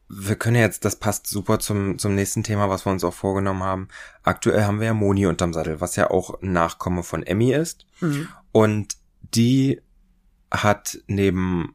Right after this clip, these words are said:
Speaker 1: aller Bewegung, die, die immer besser wird, also sie bewegt sich von Ritt zu Ritt gefühlt besser, der Galopp wird, also als sie ankam und ich sie das erste Mal eine Longe hatte,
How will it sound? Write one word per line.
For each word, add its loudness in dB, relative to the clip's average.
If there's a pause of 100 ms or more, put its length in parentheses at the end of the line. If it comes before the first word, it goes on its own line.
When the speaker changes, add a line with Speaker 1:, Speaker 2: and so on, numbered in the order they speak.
Speaker 1:
aller 4
Bewegung, 0
die, -6 (120)
die -6
immer 4
besser 0
wird, -2 (100)
also -4
sie -8
bewegt -2
sich -6
von -2
Ritt -4
zu -4
Ritt -2
gefühlt -6
besser, -2
der 0
Galopp -2
wird, -8 (300)
also 2 (480)
als -2
sie 0
ankam -2
und -8
ich -8
sie -10
das -10
erste -4
Mal -4
eine -2
Longe -2
hatte, -2